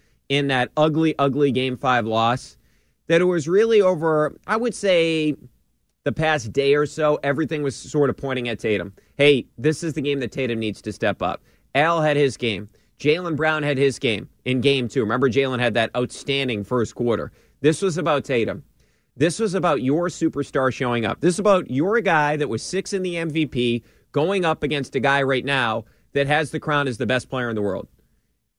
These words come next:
And Jayson Tatum outplayed Giannis Antetokounmpo in his house. Forty-six points for Jayson Tatum. Gives this team an opportunity to play on Sunday, which,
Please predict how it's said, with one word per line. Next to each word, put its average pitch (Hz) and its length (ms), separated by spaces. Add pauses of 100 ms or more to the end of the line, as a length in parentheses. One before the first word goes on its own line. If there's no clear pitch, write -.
(720)
And 120 140
Jayson 151 380
Tatum 135 420 (120)
outplayed 143 520
Giannis 127 360
Antetokounmpo 110 760
in 104 60
his 98 140
house. - 420
Forty-six 160 840
points - 600 (340)
for 135 120
Jayson 127 440
Tatum. 107 460 (280)
Gives 156 300
this 165 220
team 139 340
an 110 120 (100)
opportunity 127 920 (280)
to 120 120
play 143 320
on 120 240
Sunday, 123 380
which, 110 200